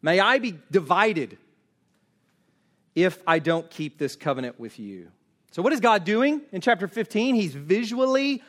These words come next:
binding himself to these promises. All these promises that he's heaping up on Abraham, when we get to chapter fifteen, he establishes a covenant where he visually ensures it before Abraham's eyes.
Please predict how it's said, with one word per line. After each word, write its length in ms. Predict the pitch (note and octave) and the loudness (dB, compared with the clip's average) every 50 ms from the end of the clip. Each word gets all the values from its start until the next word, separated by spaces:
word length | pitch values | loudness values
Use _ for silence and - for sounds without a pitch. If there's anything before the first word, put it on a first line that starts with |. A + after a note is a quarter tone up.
| - _ _ | -20 _ _
binding 580 | C3+ B2 F3+ F#3+ G#3 A#3 B3+ B3+ B3+ C4 A#3+ | -2 0 2 4 4 4 2 0 0 0 0
himself 480 | G#3+ A3+ A3+ A3 - - G#3+ G3+ F#3 - | 0 0 0 -2 0 2 2 2 2 0
to 80 | - G3+ | -6 -6
these 160 | G3 F3+ - | -6 -8 -4
promises. 400 | - G#3 F#3+ E3+ D3+ B2+ C3 D3+ | 0 2 2 2 0 -4 0 2
All 200 | F#3 A#3 C4+ D#4 | 4 6 6 4
these 180 | D4+ D4+ C4+ | 4 0 -4
promises 560 | D4 - - C#4 C4+ B3+ B3 - - G3 D#3+ - - - - - - | -4 0 2 2 4 4 0 -2 -4 -6 -8 -8 -12 -20 -20 -20 -2
that 160 | - A3 A3 | 0 2 2
he's 140 | G3+ D#3+ - | 2 -2 -6
heaping 380 | - - D4+ D#4 D4+ D#4 C#4 C4 | -2 0 0 0 2 0 2 2
up 140 | C4 B3+ C4+ | 2 4 4
on 160 | B3+ A#3+ A#3 A#3+ | 2 0 2 2
Abraham, 500 | B3+ C4+ C4+ A3+ G#3 F#3 F#3 F3+ F3+ F3 - - - | 2 2 4 2 2 2 2 0 -2 -4 -8 -10 -2
when 160 | - G#3+ G#3 | 0 0 2
we 120 | G3 G#3 F3+ | 2 0 -2
get 320 | D3+ D3 A#3 C#4 C4+ C#4 | 0 2 2 2 2 0
to 140 | - B3+ B3+ | -4 -4 -4
chapter 380 | - - B3+ B3 - - A3+ F#3 | 0 2 2 2 0 -2 -8 -8
fifteen, 720 | - A#3 A3+ G3+ - - - C#4+ C#4 B3 A3 G3+ F#3 - - - _ - - _ | -2 0 0 0 0 -2 0 0 2 2 2 2 0 -2 -8 -16 _ -20 -16 _
he 280 | - A3+ A3+ G3 - - - | 0 0 0 0 -2 -2 -2
establishes 800 | G#3 G3 - - - B3+ B3 C4+ C#4 C#4 C4+ - - B3 G3 F#3 | -2 -2 -2 0 2 2 2 4 2 0 -4 -6 -6 -6 -4 -4
a 60 | G#3+ | -6
covenant 520 | - - - D#4 E4 D#4 B3 B3 A#3 G#3+ | -6 -2 0 2 2 2 0 -2 -2 0
where 120 | G#3 A3 G3 | 0 0 2
he 140 | G3+ A3 G3+ | 2 0 -2
visually 880 | E3 D#3+ D#3 F3 C#4+ E4+ D#4+ A3 A3 G#3+ G#3 F3+ E3+ F3 F3+ F#3 F3+ - _ _ _ _ _ | -4 -6 -2 2 2 2 2 0 0 2 2 4 4 2 0 0 -4 -10 _ _ _ _ _
ensures 800 | B3 B3 B3 G#3 - - - D4 D#4 D#4 D#4+ D4+ C4+ G3+ - C#3 | 0 2 2 0 -2 0 2 4 4 4 4 4 2 0 -2 -4
it 260 | C3+ C3 C#3+ - _ _ _ _ _ _ _ _ _ | -4 -4 -4 -6 _ _ _ _ _ _ _ _ _
before 600 | F3+ E3+ - - F#3 F3 F3 F3+ F3 E3+ E3 - - _ _ _ _ _ _ | -10 -10 -8 -4 -2 0 2 2 2 0 -2 -6 -14 _ _ _ _ _ _
Abraham's 800 | D#3+ E3 E3 D3+ D#3 D3+ D3+ D3 D3 D3 C#3+ C#3+ C#3 C3+ - _ _ _ _ _ _ _ _ _ | 0 0 0 0 0 -2 -2 -2 -2 -2 -4 -6 -8 -10 -16 _ _ _ _ _ _ _ _ _
eyes. 800 | D#3 E3 E3 E3 D#3 C#3+ C3 A#2+ A2 G2+ F#2+ G2 - - - | -2 0 0 2 2 2 0 -2 -6 -10 -14 -16 -20 -20 -20